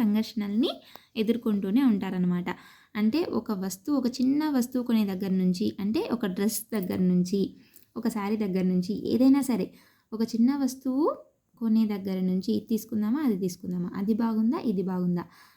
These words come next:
అని ప్రతి చిన్న విషయం నుంచి మనం ఉన్నత స్థాయిలో చదువులకు వెళ్ళే వరకు కూడా సంఘర్షణలు అనేవి ఎన్నో రకాలుగా మనం ఎదుర్కొంటూ ఉంటాం కదా. కొన్నిసార్లు తొందరపాటు నిర్ణయాలు కూడా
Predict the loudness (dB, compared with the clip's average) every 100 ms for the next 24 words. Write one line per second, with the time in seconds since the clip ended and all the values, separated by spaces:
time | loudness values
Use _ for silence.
0 | _ -6 -4 -4 -4 -4 -2 0 2 2
1 | 0 0 0 0 0 0 0 2 4 4
2 | -2 -12 _ -14 -14 0 4 4 4 0
3 | -2 -2 0 0 0 0 0 0 0 -2
4 | -2 -2 -2 -4 -2 -2 -2 -2 -2 -2
5 | 0 0 0 -2 0 -2 0 2 2 2
6 | 4 4 2 -2 -6 -2 -2 -2 -6 _
7 | _ _ _ _ 2 2 0 -8 -20 -6
8 | -2 -2 2 2 2 0 -2 -4 -10 _
9 | _ _ _ _ -4 -2 -2 -4 -12 _
10 | _ _ _ _ _ _ _ _ -6 -2
11 | 0 0 0 2 4 4 4 2 2 0
12 | 2 4 4 4 2 0 0